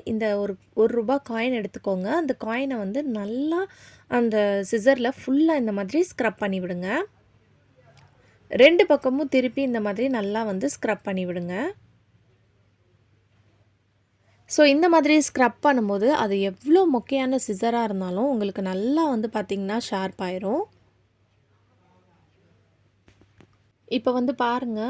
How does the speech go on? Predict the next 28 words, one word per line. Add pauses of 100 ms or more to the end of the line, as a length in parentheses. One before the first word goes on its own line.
(120)
நான்
கட்
பண்ணி
காட்டுறேன்
உங்களுக்கு.
ஃபர்ஸ்ட்
வந்து
ரொம்ப
மொக்கையா
இருந்தது.
இப்ப
நம்ம
கட்
பண்ண
உடனே
அந்த
சிசர்
வந்து
உங்களுக்கு
நல்ல
டிஃபரன்ஸ்
தெரியும்.
நல்ல
ஷார்ப்பா
இருக்கும்.
ட்ரை
பண்ணி
பாருங்க.